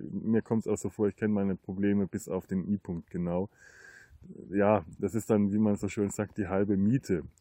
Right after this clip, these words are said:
Das ist mir auch klar. Seine eigenen Probleme zu kennen, ist die halbe Miete. Ich zahl aber auch seit Jahrzehnten nur die, diese Hälfte der Miete.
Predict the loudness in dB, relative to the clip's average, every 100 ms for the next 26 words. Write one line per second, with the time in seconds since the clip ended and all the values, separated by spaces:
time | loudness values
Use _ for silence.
0 | -18 -16 -14 -6 -6 -2 -2 -4 -6 -2
1 | 0 0 -6 -6 -4 -2 -2 -2 -4 -6
2 | -6 -2 -2 -4 -8 -6 -4 -4 -8 -10
3 | -4 -2 0 2 0 0 -8 -8 -12 -10
4 | -2 -2 -2 -8 -12 -8 -10 -10 -4 -4
5 | -4 _ -20 -20 -20 -20 -20 -20 _ -4
6 | -4 0 0 0 -2 -10 -6 -2 -2 0
7 | -4 -4 -6 -6 -4 -4 -2 -4 -4 -4
8 | -2 -2 -4 -4 -8